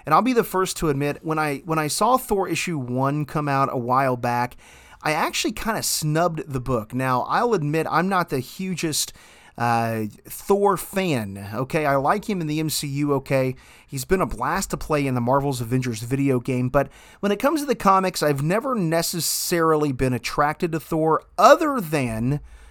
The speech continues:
the Unworthy Thor, which, by the way, if you've not read that Jason Aaron story of Thor, it's absolutely incredible. But other than that little miniseries there, I've not really got into Thor. Well,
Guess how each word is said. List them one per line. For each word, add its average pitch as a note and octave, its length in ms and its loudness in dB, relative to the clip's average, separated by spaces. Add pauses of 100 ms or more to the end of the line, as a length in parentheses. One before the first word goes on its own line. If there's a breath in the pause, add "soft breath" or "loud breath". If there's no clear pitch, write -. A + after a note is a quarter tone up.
(160 soft breath)
the C#3 220 -2
Unworthy D#3+ 560 2
Thor, A#2 340 -2
which, A#2+ 220 -4
by E3 180 2
the C#3 80 0
way, C#3 160 0
if A#2+ 120 -6
you've B2 140 -4
not D3 280 2
read C3 240 -4
that B2+ 240 -2
Jason C3+ 380 -4
Aaron C3 180 0
story C3+ 320 -2
of A#2+ 80 -2
Thor, C3+ 400 -4 (480 soft breath)
it's C#3+ 220 -2
absolutely B2 640 -2
incredible. A2+ 580 -4 (400 loud breath)
But F3+ 140 4
other C4 240 2
than F3+ 400 0
that D3+ 280 4
little E3 260 2
miniseries D3 720 0
there, C3+ 240 0
I've C#3 200 0
not F#3+ 300 2
really G#3 180 -2
got C#3 220 4
into C3 160 -2
Thor. F#2 400 -10 (960)
Well, F#3 380 6